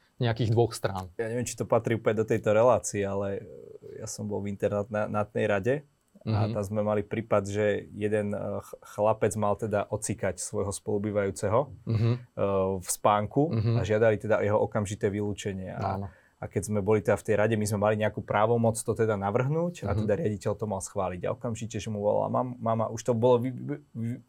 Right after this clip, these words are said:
Speaker 2: vyzeralo to ako jasný prípad,
Speaker 1: Áno.
Speaker 2: jasný prípad, ale potom, keď sme zistili vlastne aj tú druhú verziu a tak, tak sme zistili, že to bolo úplne celé domotané, že možno ten chalan tam vtedy ani nebol, ale úplne jasný prípad, vieš, a takto
Speaker 1: Mhm,
Speaker 2: si
Speaker 1: mhm.
Speaker 2: nachystaný, že, takže
Speaker 1: To
Speaker 2: áno,
Speaker 1: sú, áno.
Speaker 2: e,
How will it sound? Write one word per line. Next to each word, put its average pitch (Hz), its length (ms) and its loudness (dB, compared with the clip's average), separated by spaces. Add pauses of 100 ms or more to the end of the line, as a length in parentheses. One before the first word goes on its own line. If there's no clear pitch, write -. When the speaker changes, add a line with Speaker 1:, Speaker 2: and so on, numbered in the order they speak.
(160)
Speaker 2:
vyzeralo 127 420 4
to 123 120 6
ako 117 200 4 (100)
jasný 131 400 2
prípad, 123 400 0
Speaker 1:
Áno. 101 100 -8 (480)
Speaker 2:
jasný 120 280 2
prípad, 127 360 4
ale 117 120 6
potom, 143 200 4
keď 147 140 2
sme 139 120 6
zistili 135 540 2 (360)
vlastne 117 320 2
aj 104 160 2
tú - 80 -12
druhú 123 240 6
verziu 131 400 8
a 104 80 6
tak, 113 160 4
tak 107 160 2
sme 107 80 0
zistili, 110 240 2
že 113 80 2
to 113 160 2
bolo 131 160 8
úplne 143 240 4
celé 127 240 6
domotané, 123 480 4
že 113 160 2
možno 110 240 2
ten 113 100 4
chalan 107 300 2
tam 104 160 2
vtedy 107 240 2
ani 101 160 0
nebol, 120 400 4 (240)
ale 113 320 2
úplne 151 320 4
jasný 143 320 2
prípad, 123 400 4
vieš, 131 240 4
a - 20 6
takto 135 300 2
Speaker 1:
Mhm, 131 80 -4
Speaker 2:
si 143 80 0
Speaker 1:
mhm. 123 80 2
Speaker 2:
nachystaný, 123 560 0
že, 113 200 2 (640)
takže 117 300 4
Speaker 1:
To - 20 2
Speaker 2:
áno, 113 140 4
Speaker 1:
sú, 98 80 0
áno. 135 160 0
Speaker 2:
e, 104 100 0